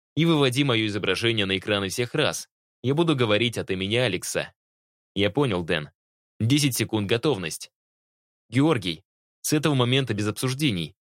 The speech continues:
Делай, как я говорю. Иначе людям на земле конец". Перл и Кернер замерли. Дэн глянул на них. "Занять свои места согласно штатному расписанию".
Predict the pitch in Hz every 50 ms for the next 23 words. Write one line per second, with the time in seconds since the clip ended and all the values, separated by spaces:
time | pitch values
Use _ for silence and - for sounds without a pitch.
0 | _ - - 101 117 147 156 135 107 113 101 - 107 98 92 107 110 123 131 131
1 | 107 80 71 - _ _ _ _ _ _ _ _ - 127 143 165 160 - 127 120
2 | 127 127 117 113 104 104 92 101 98 92 92 - - 123 135 139 120 87 76 -
3 | - - _ _ _ _ _ _ _ _ _ _ _ _ _ _ _ _ - 208
4 | 214 214 196 147 110 - - 101 95 98 107 113 123 151 139 101 85 85 90 82
5 | 76 - - _ _ _ _ _ _ _ - 131 170 190 170 123 110 101 95 90
6 | 95 98 104 113 127 131 107 80 - - - _ _ _ _ _ _ _ _ _
7 | _ _ _ _ _ - 95 95 113 117 127 127 113 - - 110 107 107 110 110
8 | - - 131 131 123 113 - _ _ - - 113 107 123 135 131 - 117 104 -
9 | 117 110 104 - 104 107 110 107 - - 131 127 - 175 156 107 87 82 78 73
10 | -